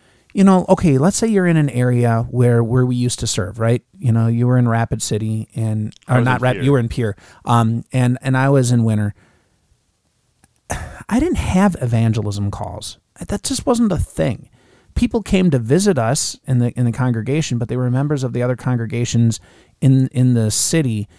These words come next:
Speaker 1: You know, they were a member of the Baptist church or the Nazarene church or whatever, and they, and they, they came because a family member said, um,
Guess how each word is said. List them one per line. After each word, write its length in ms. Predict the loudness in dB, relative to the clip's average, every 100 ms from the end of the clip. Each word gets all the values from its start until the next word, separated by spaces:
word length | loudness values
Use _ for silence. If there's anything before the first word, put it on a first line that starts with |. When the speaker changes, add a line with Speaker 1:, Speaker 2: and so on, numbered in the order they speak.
| _
Speaker 1:
You 100 | -2
know, 80 | 0
they 100 | 2
were 120 | 2
a 20 |
member 260 | 2 2 2
of 60 | 0
the 100 | -2
Baptist 440 | -2 -4 -6 -6
church 280 | -6 -6 -4
or 60 |
the 80 | -2
Nazarene 560 | 0 0 0 0 0 0
church 320 | -2 -6 -4
or 60 | -2
whatever, 320 | -2 -2 -2
and 100 | -2
they, 120 | -4 -6
and 160 | -2 0
they, 220 | 0 -2
they 240 | -6 -6
came 420 | -6 -2 0 0 -2
because 460 | -2 0 0 0
a 40 | -2
family 320 | -2 0 0
member 380 | 0 0 -2 -2
said, 400 | -2 -2 -4 -6 _ _ _ _
um, 760 | -2 0 2 0 0 -2 -4